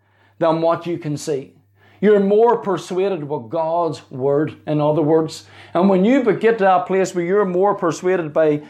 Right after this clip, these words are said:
God's Word, let me tell you, you're positioned to do great things in God, because God's called us to live by faith and start to access the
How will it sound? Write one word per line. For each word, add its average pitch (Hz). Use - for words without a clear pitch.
God's 185
Word, 185
let 202
me 208
tell 185
you, 160
you're 185
positioned 156
to 175
do 165
great 175
things 180
in 165
God, 165
because 175
God's 185
called 180
us 165
to 170
live 180
by 165
faith 180
and 165
start 185
to 185
access 180
the 156